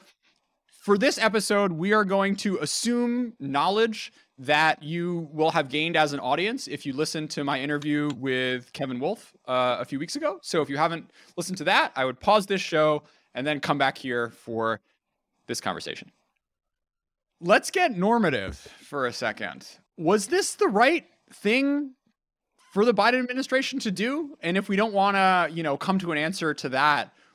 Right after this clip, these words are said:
what do you think are the kind of factors or analytic questions that you would need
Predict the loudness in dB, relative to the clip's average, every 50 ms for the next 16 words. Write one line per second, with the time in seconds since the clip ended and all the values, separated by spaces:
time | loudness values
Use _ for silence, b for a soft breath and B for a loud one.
0 | b _ 0 0 0 0 0 -2 -2 -2 -2 -2 -2 -4 -4 -4 -6 -4 -2 0
1 | 0 0 -2 -4 -6 -4 -4 -2 -2 -4 -4 -6 -8 b b b b b b -2
2 | 0 0 0 -4 -8 -14 _ -20 -18 -12 -2 0 2 2 0 0 _ -2 0 0
3 | 0 0 0 -2 -4 -8 -6 -4 -4 -4 -2 -2 -2 -2 -2 -2 -2 -2 -4 -6
4 | _ -4 -4 -4 -4 -4 -6 -6 -6 -6 -4 -4 -4 -4 -4 -6 -4 -4 -4 -4
5 | -4 -4 -4 -4 -4 -6 -8